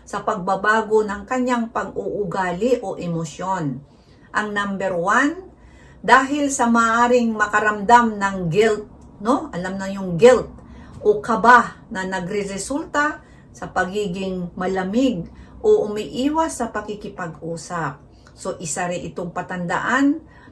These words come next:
palatandaan sa pagbabago ng ugali dahil guilty sa kanyang sarili. So, ang ibig sabihin, kinakabahan siya na nagre-resulta na parang malamig siya o umiiwas sa pakikipag-usap sa iyo.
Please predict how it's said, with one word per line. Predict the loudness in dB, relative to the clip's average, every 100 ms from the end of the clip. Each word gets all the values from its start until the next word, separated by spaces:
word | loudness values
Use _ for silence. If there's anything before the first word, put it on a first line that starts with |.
| -8
palatandaan | -4 -4 -2 -2 0 2 2 2 -2
sa | -10 -4
pagbabago | -4 -2 -4 -2 -2 -2
ng | -6 -6 -8 -8
ugali | -6 -6 -6 -8
dahil | -2 -2 0 -4 -4 -6 -14 -12
guilty | -6 6 6 6 0 -4
sa | -2 -6
kanyang | -6 -6 -8 -10
sarili. | -8 -4 -2 0 2 0 0 -6 -20 -20 -20 -10
So, | -4 -4
ang | -4
ibig | -4 -4 -4
sabihin, | -4 -4 -4 -4 -4 -6
kinakabahan | -4 -4 -6 -6 -8 -8 -12
siya | -8 -6 -6 -6 -14 -20 -20 -10
na | -6
nagre-resulta | -4 -2 0 0 0 -2 -2 -4 0 0 0 -4 -16 -20 -6
na | -4 -2
parang | 0 0 -2 -4
malamig | -4 -2 -4 -4 -6 -8
siya | -6 -6 -6 -10 -6
o | 4 4 4
umiiwas | -2 -6 -6 -6 -2 0 -2 -6
sa | -10
pakikipag-usap | -12 -12 -14 -10 -10 -10 -12 -8 -10 -8
sa | -10 -8
iyo. | -6 -4 -6 -8